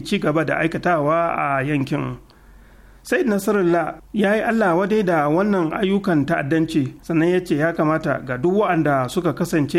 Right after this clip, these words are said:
'yantattun mutane masu lamiri su yi Allah wadai da hamshe ƙasar Isra'ila, su kuma tsaya a ɓangaren Falasɗinawa. Amma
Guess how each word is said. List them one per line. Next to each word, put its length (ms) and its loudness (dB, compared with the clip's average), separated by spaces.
'yantattun 500 -2
mutane 560 0
masu 300 -2
lamiri 580 2
su 160 -4
yi 80 2
Allah 320 2
wadai 240 0
da 160 0
hamshe 180 -2
ƙasar 300 -4
Isra'ila, 800 -2
su 140 -8
kuma 360 0
tsaya 320 0
a 80 -2
ɓangaren 400 0
Falasɗinawa. 760 -2
Amma 300 0